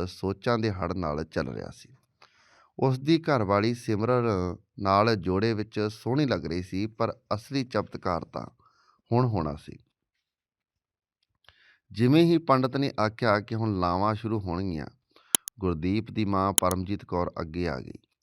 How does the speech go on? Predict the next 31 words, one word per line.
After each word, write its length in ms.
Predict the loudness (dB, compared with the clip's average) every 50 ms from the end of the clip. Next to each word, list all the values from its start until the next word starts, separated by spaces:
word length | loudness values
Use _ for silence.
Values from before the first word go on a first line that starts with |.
| -16 -12 -12
ਉਸਨੇ 300 | -10 -8 -6 -4 -4 -2
ਗੁਰਦੀਪ 480 | -2 -2 -4 -2 -2 -4 -4 -4 -4
ਦਾ 240 | -4 -4 -2 -2 -2
ਹੱਥ 140 | -4 -6 -8
ਫੜਿਆ 400 | -8 -6 -4 -2 -2 -2 -4 -6 -8 _ _ _ _ _ _ _ _ -6 -4
ਅਤੇ 200 | -4 -2 -4 -4
ਕਹਿ 260 | -2 -2 -2 0 0
ਬੈਠੀ, 400 | 0 -2 -4 -4 -4 -4 -4 -4
"ਮੇਰਾ 320 | -2 -2 -2 -2 -2 -4
ਪੁੱਤ 540 | -6 -6 -4 -4 -4 -4 -6 -10 -12 -12 -12 -14 -14 -8
ਮਾਲਕ 420 | -6 -4 -2 -2 -4 -6 -8 -10
ਹੈ, 200 | -10 -10 -10 -12 -16 _ _ _ _ _ -6
ਜੇ 120 | -2 -2
ਲਾਵਾਂ 400 | 0 2 2 0 2 2 2 2
ਲੈਣੀਆਂ 500 | 2 0 -2 -2 -4 -4 -4 -4 -6 -8 -12 _ _ _
ਤਾਂ 100 | -10 -8
ਮੇਰੇ 280 | -6 -4 -4 -4 -4
ਨਾਲ 180 | -6 -8 -10 -10
ਲਓ।" 240 | -12 -14 -16 -18 _ _ _ _ _ _ _ _ _ _ _ _ _ _ _ _ _ _ _ _ _ _ _ _ _ -2
ਜਿਵੇਂ 300 | 0 4 6 6 6 6
ਹੀ 180 | 6 4 2 2
ਇਹ 200 | 2 2 4 4
ਗੱਲ 260 | 4 4 4 2 2
ਗੁਰਦੀਪ 480 | 2 0 -2 -2 -2 -2 -2 -2 -2 -4
ਦੀ 120 | -4 -2
ਮਾਂ 220 | 0 0 0 0 0
ਨੇ 120 | -2 -2
ਕਹੀ 260 | -4 -4 -4 -2 -4
ਤਾਂ 160 | -4 -4 -6
ਚਾਰੇ 480 | -6 -6 -2 0 2 2 2 2 0 -2
ਪਾਸੇ 540 | -2 -4 -4 -4 -4 -6 -8 -8 -8 -8